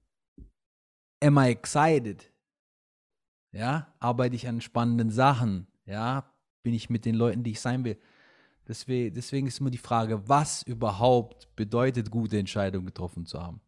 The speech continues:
Heißt es, okay, ich bin dann erfolgreich oder was bedeutet es wirklich? Ja, weil ich kenn viele Leute, die sind erfolgreich, aber ihr Leben, und ich bin ja in E O drin und ich war in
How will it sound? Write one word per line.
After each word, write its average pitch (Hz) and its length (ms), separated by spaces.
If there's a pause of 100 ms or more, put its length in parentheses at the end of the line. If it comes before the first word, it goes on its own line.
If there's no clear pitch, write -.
Heißt 110 280
es, 107 140
okay, 120 300
ich - 200
bin 113 220
dann 101 340 (420)
erfolgreich 135 920
oder 135 520 (520)
was 113 220
bedeutet 113 360
es 110 160
wirklich? 123 480 (920)
Ja, 113 140
weil 113 100
ich 107 100
kenn 120 140
viele 147 260
Leute, 127 360
die 110 200
sind 113 180
erfolgreich, 147 760
aber 113 140
ihr 104 140
Leben, 127 320
und 113 300
ich - 140
bin 143 140
ja 123 100
in 117 100
E 113 140
O 120 160
drin 98 260
und 95 80
ich - 140
war 113 220
in 110 100